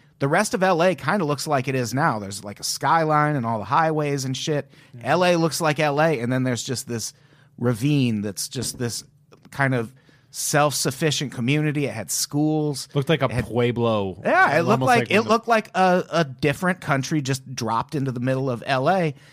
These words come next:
Speaker 1: And if there's one thing L A hates, it's free space.
Speaker 2: Or it was the last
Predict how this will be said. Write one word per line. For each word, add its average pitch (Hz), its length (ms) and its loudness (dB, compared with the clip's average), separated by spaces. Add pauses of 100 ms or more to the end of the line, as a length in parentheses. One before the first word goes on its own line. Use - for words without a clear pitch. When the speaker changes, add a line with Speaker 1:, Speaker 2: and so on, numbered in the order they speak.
(140)
Speaker 1:
And 120 100 -4
if 123 60 -2
there's 170 160 0
one 185 160 2
thing 180 200 0
L 160 160 2
A 160 100 2
hates, 160 300 0
it's 107 140 -10
free 156 260 -2
space. 127 540 -2 (140)
Speaker 2:
Or 180 220 4
it 143 40 2
was 139 160 0
the 127 120 -4
last 127 440 0